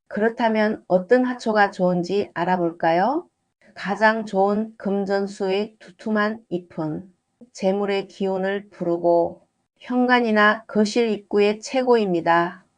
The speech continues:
그리고 녹보수는 거실이나 침실에서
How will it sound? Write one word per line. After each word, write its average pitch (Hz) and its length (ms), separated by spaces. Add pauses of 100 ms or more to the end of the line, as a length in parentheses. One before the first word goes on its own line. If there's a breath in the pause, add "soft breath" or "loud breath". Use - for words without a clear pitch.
(220)
그리고 226 480
녹보수는 208 840 (200)
거실이나 214 760
침실에서 214 880